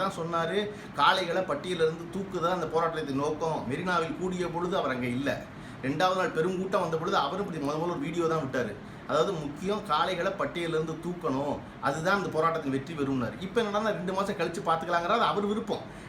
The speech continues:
நீங்க யாரும் சொல்லி அவன் கூடல, அதன்படியே நீங்க யாரும் சொல்லாமையே அந்த மாணவன், அந்த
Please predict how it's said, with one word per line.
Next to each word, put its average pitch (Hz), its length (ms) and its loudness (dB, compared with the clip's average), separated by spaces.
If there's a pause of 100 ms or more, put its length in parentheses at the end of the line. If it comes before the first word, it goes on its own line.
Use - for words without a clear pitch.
(120)
நீங்க 180 200 -2 (140)
யாரும் 180 380 2
சொல்லி 170 200 -2
அவன் 135 200 -2
கூடல, 147 240 2 (300)
அதன்படியே 151 520 -2 (120)
நீங்க 180 180 0 (100)
யாரும் 196 340 4
சொல்லாமையே 165 640 2
அந்த 127 160 0 (100)
மாணவன், 135 460 2
அந்த 113 100 -2